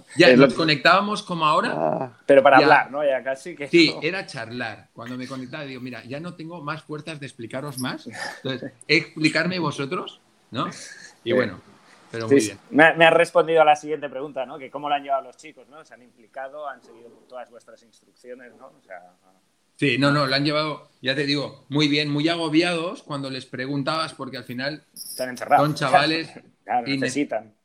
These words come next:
Speaker 1: necesitan salir de casa y demás, pero al final yo creo que en general todo el mundo lo ha, lo, lo ha llevado de la mejor manera. Intentábamos que tuvieran unos hábitos, ¿vale? Entonces, que cumplieran esos hábitos,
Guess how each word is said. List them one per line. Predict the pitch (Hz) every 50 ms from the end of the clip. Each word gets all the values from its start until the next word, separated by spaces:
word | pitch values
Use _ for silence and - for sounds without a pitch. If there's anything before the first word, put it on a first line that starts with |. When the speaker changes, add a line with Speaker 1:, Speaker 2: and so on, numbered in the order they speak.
| _ _
Speaker 1:
necesitan | - 127 131 131 127 117 - 139 127 151 156 156 147
salir | - 143 120 120 139 147 143 135
de | 131 123 110
casa | - 127 143 139 - 147
y | 135 135
demás, | 127 120 131 147 156 -
pero | - 131 120 123 117 113 110 - _ _ _ _ _ _ _ -
al | 117 117 113
final | 110 117 117 120 127 135 139 151 139 - - _
yo | 120 117 113 127 131
creo | 135 143 139 123
que | 131 127 123 123
en | 123 123
general | 120 - 120 110 113 120 123 131 135 110
todo | 127 127 127
el | 127
mundo | 127 127 127 131 123 127
lo | 120 120 120
ha, | 117 117 113
lo, | 117 117 117 117 113 107 98 -
lo | 107 113 113
ha | 113
llevado | 120 127 127 127 127 127 127 127 123 117 113 107 _ _ _
de | - 123
la | 123 120 117
mejor | 117 110 107 - 127
manera. | 127 127 120 123 127 131 143 143 139 - -
Intentábamos | 127 120 110 127 123 120 131 131 139 143 143 143
que | - 143
tuvieran | 123 139 131 139 135 135 135 131 131
unos | 131 131 127 123 -
hábitos, | 135 135 147 147 143 160 165 175 - - _ _ _ _ _ _ _ _ _ _ _ -
¿vale? | 110 110 123 143 170 185 - - - - - - _ _ _ _ _ -
Entonces, | 110 107 107 123 123 123 123 - - _ _ _ _ -
que | - 123 117
cumplieran | 131 123 117 110 127 127 135 131
esos | 123 123 107 107 104
hábitos, | 110 120 131 143 143 143 180 190 277 - -